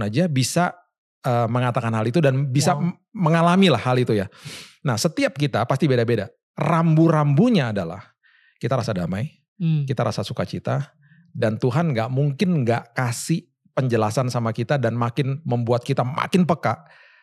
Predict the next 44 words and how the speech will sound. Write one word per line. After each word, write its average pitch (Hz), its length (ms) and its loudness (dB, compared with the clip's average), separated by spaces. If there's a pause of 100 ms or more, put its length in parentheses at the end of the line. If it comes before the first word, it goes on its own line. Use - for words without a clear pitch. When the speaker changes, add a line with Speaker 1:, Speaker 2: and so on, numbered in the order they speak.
(220)
Speaker 1:
Apalagi 117 440 -2
kalau 117 160 0
kita 117 160 -4
tanya. 107 300 -6 (420)
Ya, 104 260 -10
kita, 208 300 -2
kita, 233 260 0
kita, 190 300 -2
kita 220 220 -2 (100)
nanya 180 280 2
nih, 139 220 -2
bilang, 160 360 -2
bilang 160 200 2
sama 147 120 0
Tuhan, 147 220 0
"Tuhan, 185 260 -4
aku - 200 -10
mau, 208 300 -4
aku - 160 -2
mau 175 120 4
dengar," 156 260 2
gitu 113 180 -4
ya. 110 80 -8 (240)
Nggak 165 180 0
mungkin 190 300 4
nggak 135 160 0
dikasih 117 260 -2
sama 107 120 -6
dia. 95 180 -14 (460)
Speaker 2:
Hmm. 160 100 -6
Speaker 1:
Jadi 170 180 4
setiap 180 380 2
orang 196 260 2
pasti 185 300 -4
punya 170 180 0
pengalaman 147 360 2
masing-masing. 123 500 -2
Jadi 147 240 0
nggak 135 160 2
ada 180 220 0
yang 160 140 2
namanya 139 280 0
step - 400 -4
konkret 151 560 0